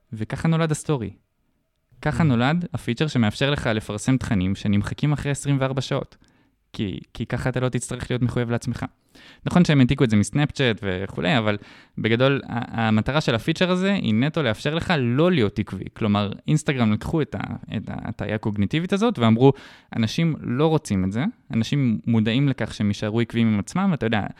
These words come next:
Speaker 1: אנשים גוללים לעצמם בפיד שנים אחורה ואומרים, "וואו, איזה מביך הייתי פעם, אני לא מאמין", אתה יודע, הפייסבוק שאומר לך, "On this day" לפני עשר שנים, ואתה,
Speaker 2: כן.
Speaker 1: "מה זה היה?" אתה לא רוצה להישאר עקבי עם עצמך, אתה בן אדם שמשתנה, יש לך צרכים חדשים ורצונות, אה, שלא היו קודם,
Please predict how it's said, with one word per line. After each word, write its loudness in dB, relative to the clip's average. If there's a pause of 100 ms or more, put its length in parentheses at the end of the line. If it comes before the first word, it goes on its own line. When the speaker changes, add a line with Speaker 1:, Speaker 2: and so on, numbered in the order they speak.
(180)
Speaker 1:
אנשים 2
גוללים 6
לעצמם 4
בפיד -2
שנים 2
אחורה 0
ואומרים, 2
"וואו, 4
איזה 2
מביך 0
הייתי -4
פעם, 2
אני 2
לא 4
מאמין", 4
אתה -2
יודע, 2
הפייסבוק -6
שאומר 0
לך, -6
"On 2
this -2
day" 4
לפני 0
עשר -2
שנים, 2
ואתה, -2
Speaker 2:
כן. -4 (400)
Speaker 1:
"מה 4
זה -2
היה?" 0 (440)
אתה 0
לא 6
רוצה 2
להישאר 0
עקבי -2
עם 2
עצמך, -2
אתה -4
בן 0
אדם 0
שמשתנה, -2
יש -4
לך -6
צרכים -2
חדשים -2
ורצונות, -4
אה, -2
שלא -6
היו -4
קודם, 2